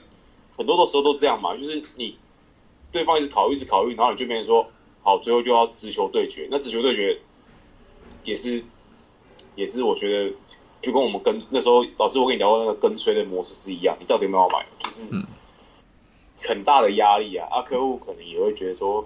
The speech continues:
Speaker 1: 啊，好像不买不行一样，啊，
Speaker 2: OK。
Speaker 1: 最后可能因为人情受不了，因为他要帮你保单健检干嘛的，他就买了。
Speaker 2: 哦，OK。
Speaker 1: 对啊。
Speaker 2: 好，那直球对决的时候，有时候用，用在你刚才讲直球对决，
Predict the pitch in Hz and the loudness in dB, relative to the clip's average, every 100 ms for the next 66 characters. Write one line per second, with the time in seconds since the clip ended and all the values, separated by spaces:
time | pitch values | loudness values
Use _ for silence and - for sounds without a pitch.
0 | - _ 98 - 90 90 - 80 - - | -8 _ -8 -4 -4 -4 -6 -8 -8 -12
1 | - - - 90 85 - 107 131 131 101 | -10 -12 -8 -8 -8 -4 -4 0 0 0
2 | 95 104 117 110 - - 101 110 - 92 | -10 0 0 0 -4 -2 -2 -2 -10 -14
3 | - 110 101 101 85 107 113 117 107 110 | 0 0 2 -2 -2 -2 0 2 4 2
4 | 107 107 87 95 - 107 92 - 101 92 | 2 0 2 0 -2 -8 -10 -6 -4 -4
5 | 69 - - 104 101 98 - - - - | -8 -10 -6 -4 -4 -6 -14 -16 -20 -20
6 | - - 87 87 95 95 - - - _ | -20 -10 -6 -4 -2 -2 -2 -6 -16 _
7 | _ - - - - 180 - - 143 156 | _ -12 -12 -14 -4 -2 2 4 6 6
8 | 190 135 110 101 110 107 95 113 113 92 | 6 4 4 4 4 2 0 2 2 0
9 | 98 104 107 95 - 98 - 127 110 107 | 0 2 4 2 -4 -12 0 2 2 0
10 | 147 123 113 104 85 101 107 - 95 92 | 0 2 4 2 2 0 0 -2 -6 -4
11 | 78 101 - 78 | -2 -2 -2 -6